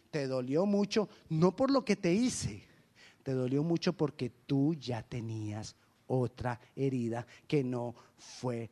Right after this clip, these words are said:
sana. A veces por nuestro propio dramatismo nos sentimos heridos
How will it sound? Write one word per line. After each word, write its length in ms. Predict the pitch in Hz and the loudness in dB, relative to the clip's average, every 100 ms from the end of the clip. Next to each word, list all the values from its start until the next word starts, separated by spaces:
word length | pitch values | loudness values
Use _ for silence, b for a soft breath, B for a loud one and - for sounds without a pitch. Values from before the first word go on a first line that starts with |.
| _ | _
sana. 680 | - - - 120 117 95 - - _ _ _ _ _ _ _ _ _ B B | -6 -4 -2 -2 -4 -8 -12 -20 _ _ _ _ _ _ _ _ _ B B
A 120 | 151 | 0
veces 360 | 156 185 - 214 | 2 2 2 0
por 160 | 202 180 | 2 2
nuestro 320 | 165 - 151 | 2 0 -4
propio 400 | 160 170 202 185 | -2 0 2 4
dramatismo 760 | 170 139 131 - 160 127 127 123 | 4 2 -2 -2 -2 -2 -4 -4
nos 140 | 120 | -4
sentimos 440 | 135 127 151 160 | -4 -2 0 0
heridos 440 | 147 139 170 175 | -2 2 2 2